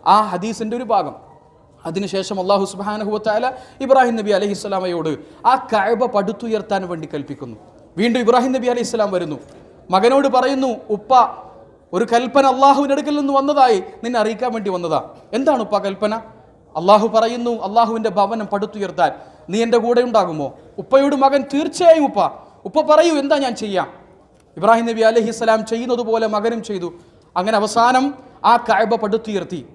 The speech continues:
അല്ലാഹു പറയുന്നു, "വഅദ്ദിൻ ബിന്നാസ്," ജനങ്ങളോട് പറയുക, ഈ കഅബാലയത്തെ ലക്ഷ്യം വെച്ചുകൊണ്ട് ഹജ്ജിന് വരാൻ. ഇബ്രാഹിം നബി അലൈഹി സ്വലം ചോദിച്ചു, "അല്ലാഹുവേ, ഞാൻ എങ്ങനെ എല്ലാവരും അറിയിക്കും?" ഇബ്രാഹിം നബി അലൈഹി സ്വലം പറഞ്ഞു, "കൽപ്പന നിന്നോടാണ്, നീ വിളിക്കുക,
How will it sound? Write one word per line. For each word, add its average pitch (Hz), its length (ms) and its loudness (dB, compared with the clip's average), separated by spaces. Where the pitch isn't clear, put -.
അല്ലാഹു 269 280 6
പറയുന്നു, 285 340 0
"വഅദ്ദിൻ 277 600 2
ബിന്നാസ്," 190 460 -6
ജനങ്ങളോട് 302 500 4
പറയുക, 226 640 0
ഈ 247 220 -4
കഅബാലയത്തെ 262 580 6
ലക്ഷ്യം 254 300 -4
വെച്ചുകൊണ്ട് 240 380 -4
ഹജ്ജിന് 220 400 -4
വരാൻ. 175 280 -2
ഇബ്രാഹിം 220 260 -2
നബി 262 120 -2
അലൈഹി 269 120 8
സ്വലം 269 180 -4
ചോദിച്ചു, 254 460 -4
"അല്ലാഹുവേ, 254 460 4
ഞാൻ 262 200 2
എങ്ങനെ 294 300 2
എല്ലാവരും 311 380 6
അറിയിക്കും?" 202 360 -4
ഇബ്രാഹിം 190 240 0
നബി 220 140 -4
അലൈഹി 226 100 2
സ്വലം 226 220 -6
പറഞ്ഞു, 214 340 -2
"കൽപ്പന 226 640 0
നിന്നോടാണ്, 185 600 0
നീ 202 140 -2
വിളിക്കുക, 208 520 0